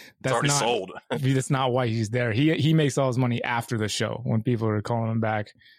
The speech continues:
Speaker 1: Yeah.
Speaker 2: Yeah, his little signs in the bathroom this past year were hilarious.
Speaker 1: <laughs> Garrett's, Garrett's hilarious, dude. I,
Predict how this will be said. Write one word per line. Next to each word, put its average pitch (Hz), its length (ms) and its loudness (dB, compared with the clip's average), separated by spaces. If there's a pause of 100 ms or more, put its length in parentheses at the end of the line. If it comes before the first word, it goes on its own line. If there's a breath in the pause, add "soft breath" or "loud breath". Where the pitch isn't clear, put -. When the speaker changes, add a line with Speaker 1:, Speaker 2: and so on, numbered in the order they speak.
(340 soft breath)
Speaker 1:
Yeah. 104 240 -2 (920)
Speaker 2:
Yeah, 80 140 -4
his 104 180 -4
little 117 160 2
signs 104 360 -2
in 98 60 -8
the 92 80 -4
bathroom 92 380 -4
this 85 140 -6
past 85 280 -6
year 85 100 -2
were 76 80 -6
hilarious. 80 600 -6
Speaker 1:
<laughs> 302 1200 -2
Garrett's, 175 520 -4
Garrett's 139 280 -2
hilarious, - 460 -4
dude. - 220 -4
I, 78 100 -2